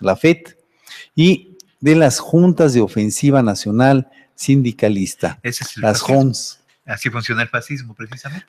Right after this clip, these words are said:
Speaker 1: <clears throat> ¿Cuál es la simbología del franquismo?
Speaker 2: Ah, interesante.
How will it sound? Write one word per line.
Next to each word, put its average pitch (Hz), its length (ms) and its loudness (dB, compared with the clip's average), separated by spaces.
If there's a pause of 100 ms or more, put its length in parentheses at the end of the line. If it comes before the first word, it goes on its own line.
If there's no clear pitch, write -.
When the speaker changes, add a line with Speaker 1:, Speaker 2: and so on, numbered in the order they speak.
(160)
Speaker 1:
<clears throat> - 1000 -6
¿Cuál 233 240 6
es - 260 4 (540)
la 156 180 2
simbología 139 880 2 (500)
del 120 220 -2
franquismo? 117 580 -2
Speaker 2:
Ah, 104 140 -2
interesante. - 480 -14